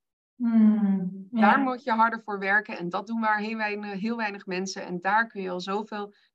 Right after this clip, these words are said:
Speaker 2: winst mee behalen als je elke dag zegt, "Nou, elke dag besteed ik twintig minuten aan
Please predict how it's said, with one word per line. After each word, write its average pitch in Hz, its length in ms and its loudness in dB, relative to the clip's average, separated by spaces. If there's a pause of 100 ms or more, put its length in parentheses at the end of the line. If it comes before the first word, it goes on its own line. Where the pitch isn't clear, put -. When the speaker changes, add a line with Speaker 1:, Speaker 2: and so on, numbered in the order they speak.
(120)
Speaker 2:
winst 262 320 -4
mee 196 140 -6
behalen 190 420 -2
als 180 160 -8
je 185 220 -10 (140)
elke 294 340 -8
dag 214 240 -2
zegt, 202 220 -10
"Nou, 151 200 -10
elke 233 240 -10
dag 214 240 0 (320)
besteed 185 320 -10
ik - 120 -16 (160)
twintig 277 420 -8
minuten 233 560 -6 (420)
aan 190 400 -4